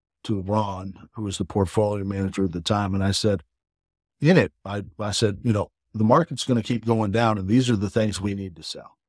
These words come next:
at the market bottom." So I've, I've kinda reflected on that, right? That's a little, actually a little bit embarrassing. But the realization is, the, the, the useful part of reflecting on that is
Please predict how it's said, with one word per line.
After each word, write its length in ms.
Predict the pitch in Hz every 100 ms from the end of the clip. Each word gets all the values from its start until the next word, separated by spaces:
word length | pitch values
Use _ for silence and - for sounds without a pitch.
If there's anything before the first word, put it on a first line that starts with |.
| _ _ _ -
at 360 | 120 139 117 _ _ _ _
the 120 | 101
market 480 | 101 120 123 - - _ _ _ _ -
bottom." 320 | 90 - - _ _ _
So 140 | 131
I've, 180 | 139 139 - 127
I've 140 | 147
kinda 240 | 165 131
reflected 480 | 98 - 127 - 87
on 180 | 87 80
that, 200 | 73 -
right? 220 | 92 98
That's 200 | 110 113
a 60 | 117
little, 260 | 113 110 -
actually 340 | 101 98 101 98
a 40 |
little 160 | 95 82
bit 160 | 85
embarrassing. 560 | 82 87 92 85 - _ _ _ _ _ _ _ -
But 140 | 104
the 100 | 98
realization 800 | 113 117 101 101 147 - 117 90
is, 360 | 73 67 - -
the, 260 | 95 80 - _ _ -
the, 200 | 95 87 90
the 220 | 95 95
useful 420 | 107 151 - 120
part 240 | - 113
of 100 | 98
reflecting 540 | 87 - - 156 123 98
on 220 | 95 90
that 200 | 82 80 64
is 200 | -